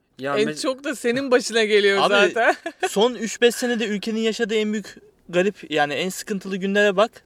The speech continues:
Speaker 3: Darbe.
Speaker 2: E, burada
Speaker 3: Değil mi?
Speaker 2: oluyor zaten.
Speaker 3: Bombalı saldırılar, terör saldırıları. Hepsi havalimanında olmuş olaylar yani. Oraya da sıçramış olaylar
Speaker 1: Kardeşim,
Speaker 3: yani.
Speaker 1: bu nasıl derin bir bakış ya? Ben hiç böyle düşünmemiştim.
Speaker 3: Baktığın zaman yani öyle bir yerdeyiz ki her şeyle karşılaşabiliriz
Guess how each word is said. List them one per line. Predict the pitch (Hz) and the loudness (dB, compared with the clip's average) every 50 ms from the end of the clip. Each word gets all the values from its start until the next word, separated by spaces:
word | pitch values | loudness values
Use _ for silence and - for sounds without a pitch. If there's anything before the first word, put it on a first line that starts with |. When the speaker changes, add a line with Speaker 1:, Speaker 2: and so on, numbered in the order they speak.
| _ - 151 | _ -6 0
Speaker 3:
Darbe. | 156 160 165 160 151 139 127 156 - _ _ _ _ _ _ _ - | 2 2 2 2 0 -4 -6 -6 -8 _ _ _ _ _ _ _ -20
Speaker 2:
E, | - - 151 | -18 -16 -16
burada | 156 165 156 185 | -12 -6 -2 -2
Speaker 3:
Değil | 247 254 | 0 0
mi? | 214 | 2
Speaker 2:
oluyor | 165 131 131 | 0 0 -2
zaten. | 127 - 127 131 131 - - - | -6 -12 -16 -16 -16 -14 -6 -2
Speaker 3:
Bombalı | 160 165 180 185 185 185 180 | 0 0 2 2 2 0 0
saldırılar, | - - 180 165 160 151 143 139 139 131 131 135 135 | 0 2 4 4 4 4 0 -4 -2 0 -2 -2 -2
terör | - 160 147 156 160 151 | -2 -2 -2 0 -2 -2
saldırıları. | - - 139 131 131 131 123 123 135 156 220 _ _ _ _ _ _ _ | -2 -2 -2 -2 -2 -6 -8 -8 -8 -8 -10 _ _ _ _ _ _ _
Hepsi | - 214 226 - - - 269 | -8 -6 -6 -6 -6 -6 -4
havalimanında | 240 233 220 214 226 214 214 214 220 214 208 214 214 214 202 - _ _ - | 0 2 4 4 4 4 2 2 0 0 0 2 2 2 2 0 _ _ 2
olmuş | - 170 165 165 151 135 - | 4 4 4 4 0 -2 -2
olaylar | 151 135 131 127 120 120 117 | -2 0 0 -2 -2 -2 -4
yani. | 120 113 117 120 - - | -4 -6 -6 -10 -10 -4
Oraya | - 160 170 180 175 170 | -2 0 2 4 4 2
da | 180 160 | 2 0
sıçramış | - - - - 175 160 147 - - | -2 -8 -8 -6 -6 -6 -6 -6 -4
olaylar | 135 135 143 | 0 2 2
Speaker 1:
Kardeşim, | 143 147 170 - 190 175 | 2 2 2 2 2 0
Speaker 3:
yani. | 156 151 | 2 2
Speaker 1:
bu | 160 160 | 2 2
nasıl | 165 - - 190 151 | 2 2 2 2 6
derin | 147 170 160 170 165 | 6 8 8 8 4
bir | 156 131 | 4 4
bakış | 151 143 - 156 - - | 4 4 2 0 0 2
ya? | 151 147 139 | 4 4 6
Ben | 156 175 | 6 4
hiç | 185 - - | 4 6 8
böyle | 190 180 185 170 | 8 8 8 6
düşünmemiştim. | 156 147 - 190 185 170 165 147 - - - 113 - | 2 0 0 2 2 2 0 0 -4 -6 -6 -2 0
Speaker 3:
Baktığın | 156 165 170 - 240 247 226 | 0 0 0 0 -6 -8 -4
zaman | 214 240 254 269 254 220 - - | -4 -2 -2 -2 -4 -4 -10 -8
yani | 185 185 196 214 220 202 - | -4 -4 -2 -2 -4 -4 -2
öyle | 180 185 208 254 247 | -2 -2 -2 -2 -4
bir | 240 | 0
yerdeyiz | 247 247 247 233 285 277 226 - | 0 0 0 0 -2 -8 -8 -8
ki | - 180 151 | -6 -8 -6
her | - 185 208 254 247 | 0 4 4 4 4
şeyle | - - 254 226 220 202 | 2 -4 -4 -4 -4 -4
karşılaşabiliriz | - 202 175 - - 175 160 - 220 208 | -4 -4 -6 -6 -6 -8 -4 0 2 2